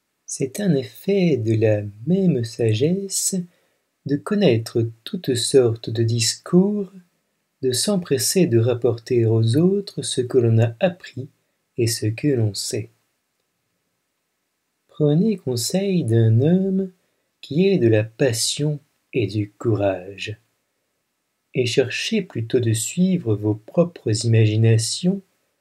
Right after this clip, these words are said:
que d'être instruit par ceux qui sont puissants. La vie agréable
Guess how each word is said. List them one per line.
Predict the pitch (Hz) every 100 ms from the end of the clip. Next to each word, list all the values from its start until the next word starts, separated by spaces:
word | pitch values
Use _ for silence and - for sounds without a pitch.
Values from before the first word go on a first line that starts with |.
| _ _
que | - 123
d'être | 185 180 127
instruit | 113 113 - 165
par | 156 117 113
ceux | - - - 120
qui | 113 113
sont | 113 110
puissants. | 104 - 110 107 - 107 - _ _ _ _ _ _ _ _ _ _ _ _ _ _ _ _ _ _ _ _ _
La | 127 120 117
vie | 139 190 175 127
agréable | 113 110 113 110 147 170 180 165 175